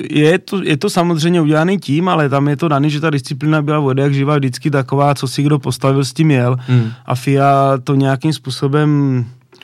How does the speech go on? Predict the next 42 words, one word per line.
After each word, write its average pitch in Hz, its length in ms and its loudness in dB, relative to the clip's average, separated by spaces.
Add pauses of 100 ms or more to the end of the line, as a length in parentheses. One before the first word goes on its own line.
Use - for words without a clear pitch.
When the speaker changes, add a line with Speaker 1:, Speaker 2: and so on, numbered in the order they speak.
(400)
Speaker 1:
eh, 135 320 2
bych 135 160 2
řekl, 139 200 -2
jako 139 200 0
moc 170 200 0
nehlídala, 143 800 2
nějakým 139 420 -2
způsobem 143 540 -2
jo, 123 200 0
ale 139 300 2
to 131 160 -6
bylo 139 280 0
opravdu, 135 500 -2
ty 131 140 -8
předpisy 131 440 -10
byly 143 140 -2
velice 127 320 -2
volný, 123 380 0
takže 127 420 -2 (180)
vzniklo 135 400 -2
z 123 60 -6
toho 147 220 -2
to, 127 140 -4
co 131 180 -8
teď 139 240 -4
je. 120 260 -2 (220)
Speaker 2:
Hmm. 110 220 -2 (180)
Speaker 1:
A 120 100 -6
teď 127 200 -2
je 147 60 2
otázkou, 131 500 0
co 131 120 -4
se 143 140 -2
s 127 60 -4
tím 151 200 -2
stane. 113 360 -4 (120)
Speaker 2:
Hmm. 113 300 0
Speaker 1:
Jo, 120 120 0
jestli 127 220 0
přijdou 131 360 0
nějací 131 380 0
aktivisti, 131 920 0